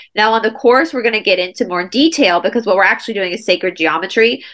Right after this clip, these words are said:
which we're gonna get into in the course when we look at the count,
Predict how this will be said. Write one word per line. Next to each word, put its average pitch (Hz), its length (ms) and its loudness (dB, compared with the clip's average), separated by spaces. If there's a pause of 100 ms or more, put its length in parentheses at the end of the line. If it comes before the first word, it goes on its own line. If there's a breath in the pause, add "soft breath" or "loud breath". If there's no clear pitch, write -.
which 208 160 -2
we're 202 120 0
gonna 208 220 2
get 196 100 2
into 254 320 0
in 208 80 -2
the 185 80 -2
course 208 400 0
when 190 100 -8
we 185 40 -4
look 190 160 0
at 220 100 0
the 160 60 -2
count, - 640 -4